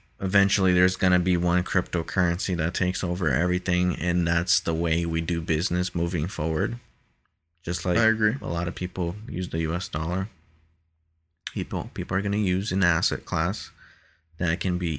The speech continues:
Speaker 1: easily transferable in the web.
Speaker 2: I don't think it has yet to be created, like, the one.
Speaker 1: We'll see. We shall
Speaker 2: The
Speaker 1: see.
Speaker 2: reason I say that is because,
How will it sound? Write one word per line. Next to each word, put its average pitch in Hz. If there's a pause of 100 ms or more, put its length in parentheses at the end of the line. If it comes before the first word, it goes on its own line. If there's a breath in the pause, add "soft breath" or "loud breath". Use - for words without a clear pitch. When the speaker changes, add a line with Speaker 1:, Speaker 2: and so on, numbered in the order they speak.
Speaker 1:
easily 87
transferable 87 (1300)
in 78
the 80
web. 110 (1200)
Speaker 2:
I 120
don't 143
think 143
it -
has 120
yet 107
to 113
be 104
created, 98
like, 104
the 98
one. 92 (1600)
Speaker 1:
We'll 87
see. 131 (1600)
We 85
shall 92
Speaker 2:
The 117
Speaker 1:
see. 113
Speaker 2:
reason 139
I 127
say 127
that 110
is 107
because, 107